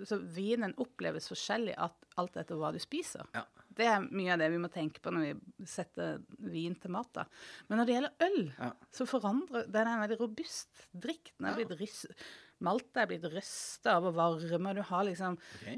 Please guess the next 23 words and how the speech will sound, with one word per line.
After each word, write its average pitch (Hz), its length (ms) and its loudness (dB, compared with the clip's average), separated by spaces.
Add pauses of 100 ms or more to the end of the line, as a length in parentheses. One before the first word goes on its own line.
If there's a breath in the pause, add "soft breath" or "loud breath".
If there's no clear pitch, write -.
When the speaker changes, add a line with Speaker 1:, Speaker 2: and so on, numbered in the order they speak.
Speaker 1:
en 202 180 2
sitter 220 440 -2
igjen 196 280 2
med 185 120 2
en 170 100 4
mer 165 240 2
sånn 170 300 0
stabil 185 800 -4 (100)
drikk, - 480 -6
da, 285 80 2 (160)
som, 208 320 -4
eh, 185 240 -2
ikke 214 260 -4
endrer 165 460 0
så 196 160 -6
mye 170 160 -4
karakter. 214 560 -6 (320)
Speaker 2:
I 123 80 -12
forhold - 200 -2
til 110 100 -4
det 82 80 -6
du 85 80 -8
spiser. 82 340 -10